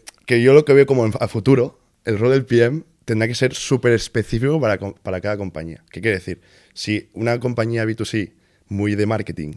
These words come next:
y muy de design como Airbnb necesita un rol de P M que sea hands-on en design y sea hands-on en, en, so-, entiendo mucho en marketing y tal,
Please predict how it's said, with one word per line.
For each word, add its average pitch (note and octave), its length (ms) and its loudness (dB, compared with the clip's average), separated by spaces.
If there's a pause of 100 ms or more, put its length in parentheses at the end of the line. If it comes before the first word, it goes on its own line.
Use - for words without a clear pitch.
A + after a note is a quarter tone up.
y F#2+ 80 -10
muy F#2+ 200 -4
de G#2 80 -2
design G2 280 -4
como E2+ 160 -12
Airbnb G2 520 -4 (340)
necesita F#2+ 420 -6
un G2+ 80 -2
rol G2+ 160 -4
de G2+ 80 -2
P G#2+ 160 -2
M F#2 140 -4 (500)
que E2+ 100 -12
sea F#2+ 180 -6
hands-on F#2 280 -6
en F#2+ 80 -6
design F#2 440 -4
y F2 100 -10
sea F2+ 300 -8
hands-on F2+ 300 -10
en, F2 280 -10 (340)
en, E2+ 720 -6
so-, F2+ 180 -8
entiendo F2+ 760 -8
mucho F#2 220 -10
en F#2+ 40 -6
marketing G2+ 320 -4
y - 20 -10
tal, A#2+ 260 -4